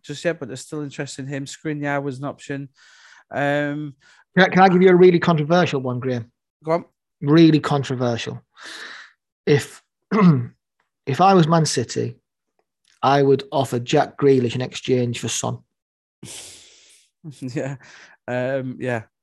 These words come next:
Speaker 1: I don't think, I don't think that would be accepted, but yeah, it's an interesting one. I thought you were gonna say, um,
Speaker 2: I, I ju-, I just, I
Speaker 1: the
Speaker 2: just think Son, Son's one of the best players in the world. Genuinely
Speaker 1: Oh,
Speaker 2: do.
Speaker 1: oh, yes. And, and I see, I see Spurs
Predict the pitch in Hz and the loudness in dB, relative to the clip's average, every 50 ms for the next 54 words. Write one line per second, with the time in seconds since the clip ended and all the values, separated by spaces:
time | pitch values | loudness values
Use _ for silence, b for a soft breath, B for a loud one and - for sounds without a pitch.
0 | _ - 117 113 123 - 147 139 131 127 - 143 135 117 - _ - - 127 117 | _ -12 -10 -10 -8 -8 -8 -8 -8 -8 -10 -12 -12 -12 -14 _ -14 -14 -12 -10
1 | 127 139 135 123 117 135 110 110 117 127 123 - 123 110 - - - 113 113 - | -8 -8 -8 -8 -8 -10 -10 -10 -10 -10 -10 -10 -10 -12 -12 -12 -12 -12 -12 -10
2 | - 135 131 - 131 110 113 127 131 117 117 117 - 123 127 - 151 147 175 190 | -12 -12 -10 -10 -10 -8 -6 -4 -4 -4 -6 -6 -10 -10 -10 -8 -6 -6 -6 -6
3 | - - 180 170 - - 156 147 156 151 143 156 180 180 b b b b b 139 | -4 -6 -6 -6 -6 -10 -10 -10 -6 -6 -6 -6 -6 -10 b b b b b -8
4 | 143 - 170 165 151 160 160 156 156 147 147 135 - - 147 143 139 131 - 80 | -6 -2 -2 -2 -2 -2 -6 -6 -6 -6 -8 -8 -8 -6 -6 -4 -4 -6 -6 -6
5 | 117 139 139 139 139 139 139 139 131 _ b b b b b b b b b b | -6 -4 -4 -4 -4 -4 -6 -10 -12 _ b b b b b b b b b b
6 | b _ - - 214 247 233 214 165 214 220 202 175 165 - 175 196 190 - - | b _ -2 2 4 4 4 4 4 4 4 4 2 2 2 2 2 2 2 2
7 | 190 175 165 139 - - 180 170 165 156 143 - 170 170 165 143 156 160 156 151 | 0 0 0 2 2 2 4 4 4 2 2 2 4 4 4 4 4 2 2 2
8 | 135 160 156 147 - - 156 156 156 135 135 147 143 156 170 170 147 - _ _ | 2 2 0 0 2 2 4 4 4 4 0 -2 0 2 0 0 0 -4 _ _
9 | _ _ _ _ _ - 147 143 - - - - - 175 180 170 170 170 165 170 | _ _ _ _ _ -14 -14 -14 -14 -14 -20 -8 0 2 4 4 6 4 4 4
10 | 170 156 160 160 - 170 185 180 170 175 175 175 B B B B B 175 190 185 | 4 4 2 0 2 0 0 2 2 0 -2 -4 B B B B B -2 -2 -2
11 | 165 190 196 202 185 202 202 - - 196 180 156 160 175 185 185 - 190 160 - | -2 -2 -2 0 -2 -2 -2 -4 -4 -4 -4 -2 0 -2 -2 -2 -4 -10 -10 -12
12 | - - 165 160 165 170 165 151 - - - _ | -10 -8 -6 -4 -2 -2 -4 -6 -10 -16 -20 _